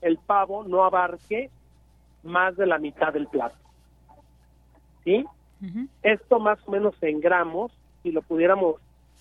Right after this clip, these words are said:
Speaker 1: nosotros calcular, serían como ciento veinte a ciento cincuenta gramos. Y nuevamente, ¿sí? Si hacemos el cálculo, ¿sí? Cada ración,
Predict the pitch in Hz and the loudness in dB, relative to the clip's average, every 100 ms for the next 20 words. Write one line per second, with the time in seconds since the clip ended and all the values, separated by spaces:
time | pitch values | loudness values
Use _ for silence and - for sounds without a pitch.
0 | - 160 147 185 208 190 - 160 147 196 | -6 -2 0 0 -2 -6 -4 -4 -4 -2
1 | 190 165 175 196 _ _ _ _ - 175 | 2 2 0 -10 _ _ _ _ -6 0
2 | 185 185 175 160 - 180 180 196 185 180 | 0 0 -4 -8 -2 -2 0 0 2 0
3 | 180 208 170 - 160 160 156 151 139 147 | 0 0 0 -2 -6 -6 -8 -10 -10 -10
4 | 143 - 156 196 214 185 - _ _ _ | -8 -4 0 0 0 -6 -14 _ _ _
5 | _ _ _ _ _ - 220 254 277 226 | _ _ _ _ _ -6 0 0 -2 0
6 | 196 196 190 220 220 - - _ _ _ | 2 2 2 0 -2 -12 -20 _ _ _
7 | _ _ _ _ - 190 233 _ 175 160 | _ _ _ _ -10 -8 -10 _ 0 0
8 | 196 208 220 214 - 196 190 - 202 214 | -2 -4 -6 -6 0 -2 -2 -6 -4 -4
9 | 285 _ _ _ _ - 196 202 190 185 | -6 _ _ _ _ -6 -4 -2 0 2
10 | 185 180 - 190 180 | 2 -2 -2 0 0